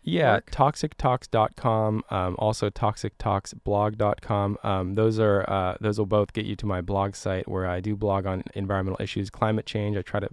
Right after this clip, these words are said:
Speaker 1: spell it out plain and simple. There's also, you mentioned things that people could do at, uh, themselves.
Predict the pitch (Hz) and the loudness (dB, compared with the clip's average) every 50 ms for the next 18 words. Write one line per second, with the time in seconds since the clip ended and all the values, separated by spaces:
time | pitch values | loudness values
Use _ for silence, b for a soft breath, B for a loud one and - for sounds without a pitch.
0 | - _ - - - - 107 98 95 95 92 - - - - - 104 101 98 92 | -10 _ -20 -8 -2 0 0 0 0 0 -2 -2 -4 -6 -6 -6 -4 -4 -4 -4
1 | 98 - - - 113 - - 117 117 113 B B B B B B B B B _ | -6 -4 -4 -4 -2 0 0 2 0 0 B B B B B B B B B _
2 | _ _ - 110 110 110 113 110 120 117 120 123 - 120 113 104 104 107 110 110 | _ _ 2 4 6 6 6 8 8 8 6 6 6 4 4 4 4 4 2 2
3 | 110 - 110 104 101 107 104 101 104 101 - - 101 98 110 101 95 104 104 101 | 2 2 0 0 2 0 0 0 -2 -4 -4 -4 -6 -4 -4 -6 -2 0 0 0
4 | 101 - - - 98 95 90 87 - - _ _ _ - 104 98 95 95 104 - | 0 0 -2 -4 -2 -2 -4 -4 -6 -10 _ _ _ -10 -8 -6 -6 -6 -4 0
5 | - 113 110 110 113 - | 2 2 2 2 0 -6